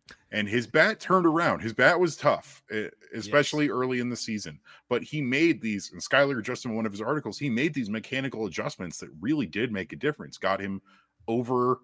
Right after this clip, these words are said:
Speaker 1: two hundred for his batting average. He hit double-digit home runs. And then
Speaker 2: That's the biggest one right there. The double-digit home runs for Brenton Doyle. That's the, that's the, I think, one of the key points there.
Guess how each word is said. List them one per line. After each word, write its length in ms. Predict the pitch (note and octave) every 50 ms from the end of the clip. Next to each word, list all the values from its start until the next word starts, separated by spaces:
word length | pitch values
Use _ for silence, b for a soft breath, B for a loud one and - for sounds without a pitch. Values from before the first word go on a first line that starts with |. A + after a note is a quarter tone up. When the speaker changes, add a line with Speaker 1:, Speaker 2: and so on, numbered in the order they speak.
| _ _
Speaker 1:
two 200 | - - B2+ A2+ -
hundred 280 | A#2+ B2+ B2+ C3 A2+
for 120 | - F#2+ F#2
his 80 | E2
batting 400 | - - G#2+ A2+ B2+ D3 D3 D3
average. 520 | C#3+ D3+ D3+ C3+ D3+ D3+ D3+ D3 C#3+ - b b b b b
He 160 | _ - F#2+
hit 220 | - - B2 A#2+ G#2
double-digit 520 | A#2 A2 G2+ G#2+ F2 F#2 E2+ F#2 G2 E2+
home 280 | - - F#2 E2+ D#2 D#2
runs. 560 | D#2 F2 A2 C#3 D#3 D#3+ D#3+ D#3 D3+ C#3+ - - b b b b b b -
And 140 | A2+ A2+ A#2+
then 180 | A#2 A2+ A2 A2 G#2+
Speaker 2:
That's 160 | A2+ F2+ E2
the 100 | D#2+ E3+
biggest 440 | B2+ G#2+ D#3 C#3+ B2 A#2+ G#2+ - -
one 180 | A#2+ A2 G2+
right 260 | G#2 G#2+ G2+ G2 - -
there. 280 | G#2+ G2+ A#2 D2 C2 -
The 100 | A#2+ B2+
double-digit 640 | A2+ G2 D3+ D#3+ G3 A3 F#3 D#3 F3 D#3+ D3+ F3
home 240 | - C3 D3 C#3+ C#3
runs 240 | C3 A#2+ B2 B2+ A#2+
for 120 | - C3
Brenton 340 | G#2 G#2+ B2 - - A#2 A2
Doyle. 460 | G2 G2+ G2+ G2+ G#2 G#2+ A2+ A#2+ - _ _ _ - G2+ F#2+ F#2
That's 360 | A#2 A#2+ B2 C3+ C#3 - -
the, 260 | - C3 B2 A2+ G#2+ G2+
that's 440 | F#2 A2 A#2 C3+ D3 D#3+ D#3+ - -
the, 180 | - C3+ B2+ G#2 - - -
I 80 | A#2+ A#2+
think, 240 | - C3 B2 A2
one 100 | A#2+ A#2+
of 60 | A#2 A2
the 80 | G#2
key 220 | F#2+ - - B2 G2+
points 340 | - A2+ A2 G#2+ G2+ -
there. 240 | - A2 G2+ G2 F#2